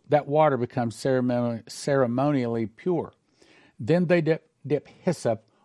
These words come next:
which is like a weed that grows wild in Israel. I've seen it.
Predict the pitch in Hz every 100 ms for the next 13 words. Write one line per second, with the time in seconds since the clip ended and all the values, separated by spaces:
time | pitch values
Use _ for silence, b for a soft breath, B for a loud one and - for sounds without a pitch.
0 | - 127 139 110 120 117 110 104 107 147
1 | 143 127 117 117 123 104 107 117 123 120
2 | 117 - 120 120 104 92 107 104 - 113
3 | 98